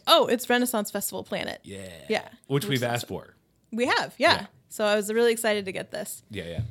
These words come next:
Speaker 1: And I thought it was Wade at first 'cause they didn't get a clear shot of her face.
Speaker 2: Yeah,
Speaker 1: And so
Speaker 2: yeah,
Speaker 1: I'm
Speaker 2: yeah,
Speaker 1: like,
Speaker 2: I did
Speaker 1: "Oh,
Speaker 2: too.
Speaker 1: Wade's running from
Speaker 2: Yeah.
Speaker 1: a guy on horseback." Okay.
Speaker 2: As she does all the time.
Speaker 1: Like she do. Yeah.
Speaker 2: She does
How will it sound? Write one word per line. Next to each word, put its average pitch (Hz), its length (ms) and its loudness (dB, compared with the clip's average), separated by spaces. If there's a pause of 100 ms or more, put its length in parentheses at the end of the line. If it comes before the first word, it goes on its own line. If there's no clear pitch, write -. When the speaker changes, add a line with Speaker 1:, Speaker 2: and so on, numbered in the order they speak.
(120)
Speaker 1:
And 226 80 0
I 254 60 4
thought 339 180 2
it 440 80 0
was 247 140 -2
Wade 202 500 -4
at - 160 -10
first - 640 -12 (560)
'cause 233 160 -10
they 226 80 2
didn't 233 120 -2
get 247 100 0
a - 20 -2
clear 240 180 0
shot 226 220 -2
of 196 60 -6
her 202 100 -4
face. 196 460 -6
Speaker 2:
Yeah, 117 160 2
Speaker 1:
And 117 100 4
so 113 100 4
Speaker 2:
yeah, 110 100 4
Speaker 1:
I'm 113 60 0
Speaker 2:
yeah, 113 60 0
Speaker 1:
like, 107 100 0
Speaker 2:
I 98 40 -2
did - 80 2 (240)
Speaker 1:
"Oh, 196 80 -2
Speaker 2:
too. 180 60 -10
Speaker 1:
Wade's 208 380 0
running 202 640 -4 (340)
from 190 120 -6
Speaker 2:
Yeah. 196 60 -2
Speaker 1:
a - 20 -2
guy 190 220 -4
on 196 100 -6
horseback." 180 640 -6
Okay. 185 240 -8
Speaker 2:
As 127 260 0
she 135 200 -2
does 107 320 0
all 92 180 -2
the 113 100 -6
time. 85 400 -8 (220)
Speaker 1:
Like - 200 -8
she 240 180 -6
do. 220 360 -2 (160)
Yeah. 220 180 -2
Speaker 2:
She 113 60 -4
does 143 520 -4